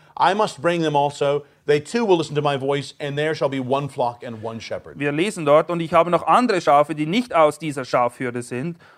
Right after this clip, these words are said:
Speaker 2: Auch diese muss ich führen, und sie werden meine Stimme hören, und es wird ein Hirte, eine Herde und ein Hirte sein.“
Speaker 1: Now, friends, again, notice the sovereignty of God in all of this.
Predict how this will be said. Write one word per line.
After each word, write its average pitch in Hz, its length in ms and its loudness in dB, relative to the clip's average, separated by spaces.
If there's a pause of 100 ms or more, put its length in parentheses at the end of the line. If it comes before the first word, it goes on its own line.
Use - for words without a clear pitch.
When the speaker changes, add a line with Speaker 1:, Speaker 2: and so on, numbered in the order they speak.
(120)
Speaker 2:
Auch 143 220 2
diese 214 400 -2
muss 135 280 -4
ich 127 180 -10
führen, 143 380 -6
und 151 160 -6
sie 151 140 -6
werden 147 240 2
meine 139 280 0
Stimme 139 400 -6
hören, 147 380 2
und 143 180 -6
es 143 200 -4
wird 135 180 -4 (140)
ein 180 240 2
Hirte, 123 480 -4 (560)
eine 180 300 4
Herde 135 380 0
und 135 200 -8
ein 151 200 2
Hirte 147 320 -6
sein.“ 107 340 -14 (440)
Speaker 1:
Now, 175 60 -10
friends, 208 260 -2
again, 196 300 0
notice 240 260 -2
the 190 80 -14
sovereignty 175 460 -2
of 120 80 -10
God 127 280 0
in 107 60 -8
all 95 180 -8
of 80 60 -16
this. - 360 -20